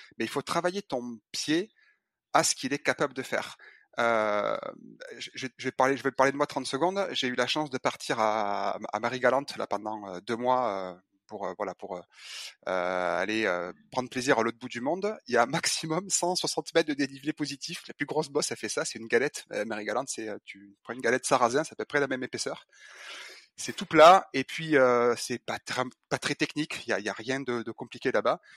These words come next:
Donc, j'ai pas trop couru, mais le peu que j'ai couru, je suis quand même allé sur les sentiers. Et, euh, revenu chez moi, euh, les deux premières descentes,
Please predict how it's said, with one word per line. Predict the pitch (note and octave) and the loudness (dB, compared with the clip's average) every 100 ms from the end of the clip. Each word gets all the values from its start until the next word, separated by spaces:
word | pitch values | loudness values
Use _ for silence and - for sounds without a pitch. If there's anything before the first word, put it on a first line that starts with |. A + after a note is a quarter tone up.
| - _ - | -20 _ -10
Donc, | |
j'ai | A#2 B2+ | -4 -4
pas | - D3+ | 6 6
trop | - F3 | 6 -2
couru, | - E3+ A#3 | -2 -4 -2
mais | D#3+ | 0
le | D3+ | -2
peu | - | -2
que | F3+ | -2
j'ai | C#3+ | -2
couru, | - C#3 F#3 | -4 -6 -6
je | |
suis | - | -2
quand | B2+ | 0
même | B2 | 0
allé | B2 | 0
sur | - | -2
les | A2+ | -8
sentiers. | - F2+ D3 E3+ _ - - _ - | -8 -8 -8 -8 _ -20 -20 _ -4
Et, | B2 B2 | 0 4
euh, | A#2 A2 G#2 G#2 - | 4 4 2 -4 -4
revenu | D3 D3+ F3+ | -6 -4 -4
chez | A#3+ - | 0 0
moi, | E3 A#2+ D#3+ G3+ _ - | 0 2 0 -2 _ -4
euh, | A#2+ A#2 A2+ | -2 0 -2
les | A2 A#2+ | -4 -8
deux | A2+ F#3+ | -2 -2
premières | - - C#3+ E3+ D3+ | 0 -4 0 -2 -2
descentes, | D3 - C#3 F3+ - | -2 0 0 -2 -12